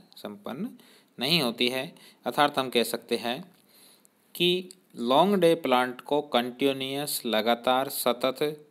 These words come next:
चौदह से सोलह घंटे प्रकाश की आवश्यकता होती है। यदि उस प्रकाश अवधि के दौरान, चौदह से सोलह घंटे की प्रकाश अवधि के दौरान यदि उन्हें अंधकार अल्प समय के लिए भी दिया जाए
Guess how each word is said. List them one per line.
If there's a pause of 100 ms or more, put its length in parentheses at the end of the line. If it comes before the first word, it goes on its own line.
चौदह
से
सोलह
घंटे (380)
प्रकाश
की
आवश्यकता
होती
है।
यदि
उस
प्रकाश (120)
अवधि
के
दौरान, (440)
चौदह
से
सोलह
घंटे
की
प्रकाश
अवधि
के
दौरान
यदि (560)
उन्हें (600)
अंधकार (1080)
अल्प
समय
के
लिए
भी
दिया
जाए